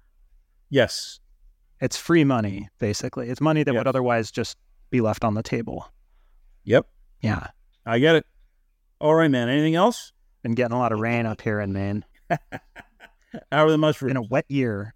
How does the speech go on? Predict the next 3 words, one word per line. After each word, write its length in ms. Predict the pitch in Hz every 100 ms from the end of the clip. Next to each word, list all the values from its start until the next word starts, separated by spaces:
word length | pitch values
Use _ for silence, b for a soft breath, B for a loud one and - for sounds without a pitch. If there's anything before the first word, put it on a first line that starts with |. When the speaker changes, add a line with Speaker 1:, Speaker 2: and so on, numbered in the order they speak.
| _
Speaker 2:
the 60 | 143
mushrooms 1000 | 123 139 - 180 185 180 180 170 - - _ _ _ _ _ -
are 680 | 120 117 113 113 110 107